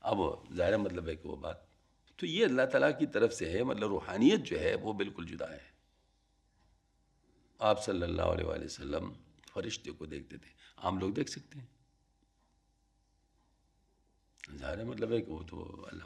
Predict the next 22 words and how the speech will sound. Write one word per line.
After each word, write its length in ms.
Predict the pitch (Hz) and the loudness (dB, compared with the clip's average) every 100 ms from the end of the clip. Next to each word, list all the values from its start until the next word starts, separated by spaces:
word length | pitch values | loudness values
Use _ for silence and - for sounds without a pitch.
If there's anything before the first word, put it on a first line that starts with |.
| 80 | -12
پاک 460 | 76 - 78 80 | -12 -12 -16 -12
کا 100 | - | -8
نظام 340 | 85 76 95 143 | -4 0 0 0
تھا۔ 160 | - - _ _ _ _ | -6 -14 _ _ _ _
اللہ 180 | 123 143 | 2 6
پاک 380 | 156 147 160 - | 6 6 4 4
تو 60 | |
یہ 160 | 135 151 | 8 8
فرماتے 500 | 147 117 123 139 165 | 8 4 4 4 4
ہیں، 80 | 156 | 4
"لو 200 | 131 147 | 4 4
انزلنا 520 | 139 135 127 113 123 | 4 2 2 4 4
ھذا 120 | 127 | 2
القرآن 440 | 120 - 120 135 120 | 0 0 2 4 2
علی 240 | 110 127 120 95 | 2 2 2 0
جبل 500 | 110 190 196 196 170 | 2 6 8 10 10
لرأیتہ 440 | 147 135 131 131 127 | 10 8 8 6 2
خاشعا 440 | 110 120 117 - 120 | 2 2 2 0 0
متصدعا 800 | 127 110 - 92 180 170 113 120 | 0 -2 -6 -2 0 0 -2 -2
من 200 | 110 104 | -2 -4
خشیۃ 380 | 98 - 80 78 | -6 -10 -12 -12
اللہ۔" 380 | 80 85 80 | -12 -10 -10